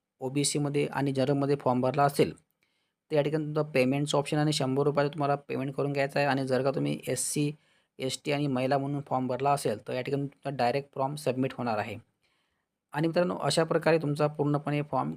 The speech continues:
कंप्लीट होणार आहे. तर मित्रांनो, जर का व्हिडिओमध्ये काही समजलं नसेल, तसे कमेंट बॉक्समध्ये कळवा, त्याचा रिप्लाय तुम्हाला अवश्य देण्यात येणार आहे. आणि आजच्या व्हिडिओमध्ये आपण पूर्ण A to Z प्रोसेस पाहिलेली असून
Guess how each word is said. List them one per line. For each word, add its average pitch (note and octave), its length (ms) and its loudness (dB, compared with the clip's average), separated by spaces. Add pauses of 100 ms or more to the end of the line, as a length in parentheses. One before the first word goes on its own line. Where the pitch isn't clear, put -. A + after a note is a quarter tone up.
(160)
कंप्लीट B2+ 400 -4
होणार A2 340 -2
आहे. G2+ 220 -6 (760)
तर - 40 -8
मित्रांनो, F3+ 420 0 (320)
जर C#3+ 160 4
का D3+ 160 4
व्हिडिओमध्ये D3+ 600 4 (100)
काही C#3+ 160 -4
समजलं C#3 340 -4
नसेल, B2+ 340 -4
तसे B2 140 -6
कमेंट C3 280 -2
बॉक्समध्ये C#3 400 -4
कळवा, D3 380 0
त्याचा B2+ 200 -2
रिप्लाय A#2 360 -2
तुम्हाला C#3 440 -2
अवश्य C#3 260 -4
देण्यात B2+ 220 -2
येणार A2+ 180 -4
आहे. F#2 120 -4 (600)
आणि D3+ 260 -2
आजच्या D#3+ 460 -2
व्हिडिओमध्ये D#3+ 180 2
आपण D#3+ 300 0
पूर्ण D#3+ 340 0 (100)
A D3+ 100 0 (100)
to D#3 60 -2
Z D3+ 180 2
प्रोसेस C#3+ 340 -2
पाहिलेली C3+ 440 -4
असून B2 340 -2